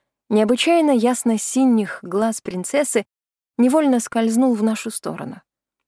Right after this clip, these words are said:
Она всё прекрасно слышала, и от этого только больше омрачилась. «Это и не твой храм тоже», осадил Юншен. «Успокойся». Но Хин не хотел замолкать.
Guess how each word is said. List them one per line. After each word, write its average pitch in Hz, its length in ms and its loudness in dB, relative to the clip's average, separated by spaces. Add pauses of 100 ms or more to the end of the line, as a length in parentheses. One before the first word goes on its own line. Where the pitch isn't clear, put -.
(520)
Она 190 320 -2
всё - 300 -6
прекрасно 202 600 -12
слышала, - 560 -10 (320)
и 240 80 -2
от 196 160 -2
этого 202 380 -6 (220)
только 233 300 -2
больше 220 380 0
омрачилась. 190 720 -6 (680)
«Это 165 220 0
и 190 120 4
не 202 140 4
твой 175 340 0
храм 147 380 -4 (100)
тоже», 147 360 -2 (500)
осадил 180 420 -2
Юншен. 175 520 -6 (640)
«Успокойся». 170 720 -4 (760)
Но 240 180 4
Хин 294 300 2
не 247 80 4
хотел 208 400 -2
замолкать. 156 600 -10